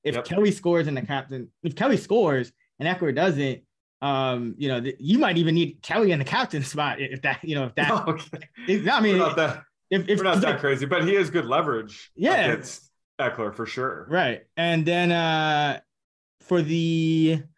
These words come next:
Speaker 1: Broncos, I'm gonna go with K J Hamler. Uh, you know, finally started to see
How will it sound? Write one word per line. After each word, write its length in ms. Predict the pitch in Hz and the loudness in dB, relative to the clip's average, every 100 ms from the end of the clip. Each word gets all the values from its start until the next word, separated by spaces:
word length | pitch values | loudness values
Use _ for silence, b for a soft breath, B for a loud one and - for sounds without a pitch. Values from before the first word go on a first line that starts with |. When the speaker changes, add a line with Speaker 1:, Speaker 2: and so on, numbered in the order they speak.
| _ _ _ | _ _ _
Speaker 1:
Broncos, 800 | 123 135 170 180 180 180 175 202 | -6 0 2 2 2 2 4 4
I'm 100 | 180 | 4
gonna 120 | 185 196 | 4 4
go 80 | 175 | 2
with 100 | - | 0
K 280 | 180 180 | 0 2
J 480 | 156 147 165 165 160 - - | 0 0 2 2 0 -6 -4
Hamler. 440 | 160 170 180 196 b b b - | -2 0 -2 -4 b b b -4
Uh, 340 | 143 143 135 143 | -2 0 0 -2
you 100 | 147 | -4
know, 100 | 135 | -6
finally 440 | - 165 170 170 | -4 0 2 0
started 300 | 156 165 156 | 2 0 0
to 60 | 139 | -4
see 520 | 160 151 147 143 | -2 0 0 -2